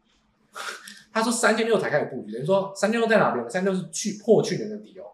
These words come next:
破去年的底他才要开始布局，然后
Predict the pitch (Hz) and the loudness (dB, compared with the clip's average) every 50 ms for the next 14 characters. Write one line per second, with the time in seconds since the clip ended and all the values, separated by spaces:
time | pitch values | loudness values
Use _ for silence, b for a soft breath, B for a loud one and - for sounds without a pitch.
0 | _ _ _ _ _ _ _ _ _ - 254 247 214 208 220 202 180 156 139 135 | _ _ _ _ _ _ _ _ _ 2 8 8 8 10 8 6 4 4 0 -2
1 | - - 120 - - - 151 - - 123 120 120 139 143 135 113 107 - - 151 | -2 -6 -8 -10 -8 -8 -8 -6 -4 -4 -4 -2 -2 -4 -4 -6 -8 -8 -8 -8
2 | 120 107 104 - - - _ _ _ _ _ _ _ _ - 131 156 - | -8 -8 -10 -14 -20 -20 _ _ _ _ _ _ _ _ -6 -4 -4 -2